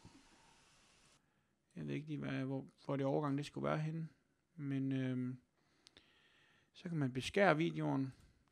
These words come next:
Det er selve videoen, det hernede. Man kan beskære den. Hvor kort man skal have den.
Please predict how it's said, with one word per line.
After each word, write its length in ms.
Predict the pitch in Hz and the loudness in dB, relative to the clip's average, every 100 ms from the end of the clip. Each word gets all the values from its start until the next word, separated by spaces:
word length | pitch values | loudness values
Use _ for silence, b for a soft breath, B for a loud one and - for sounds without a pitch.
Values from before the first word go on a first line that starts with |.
| - | -10
Det 60 | |
er 40 | 165 | -6
selve 280 | - 175 160 | -2 -2 -2
videoen, 340 | 185 156 143 | -2 -2 0
det 100 | 160 | 0
hernede. 360 | 156 151 165 160 | 0 0 -2 -4
Man 200 | 190 147 | -6 -4
kan 80 | 135 | -2
beskære 440 | 131 - 190 185 | -4 -4 0 2
den. 220 | 143 135 135 _ _ _ _ _ _ _ _ _ _ _ _ _ _ _ _ _ _ | 2 -2 -6 _ _ _ _ _ _ _ _ _ _ _ _ _ _ _ _ _ _
Hvor 140 | 165 | -14
kort 300 | - 156 175 | -6 -2 0
man 120 | 160 | -2
skal 160 | 139 143 | -2 -2
have 120 | 156 | -2
den. 160 | 160 139 | -4 -6